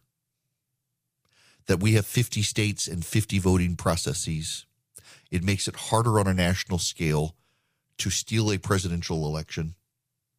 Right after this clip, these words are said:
But at the micro scale,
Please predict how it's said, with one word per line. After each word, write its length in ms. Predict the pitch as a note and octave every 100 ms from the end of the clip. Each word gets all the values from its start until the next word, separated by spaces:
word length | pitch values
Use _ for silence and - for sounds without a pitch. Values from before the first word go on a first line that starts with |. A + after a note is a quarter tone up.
| _ _ - - _ _
But 140 | A2
at 100 | G2+
the 80 | F#2+
micro 540 | G2+ A2+ C3 - A2+ G2
scale, 680 | - - A2+ F2 D#2 G2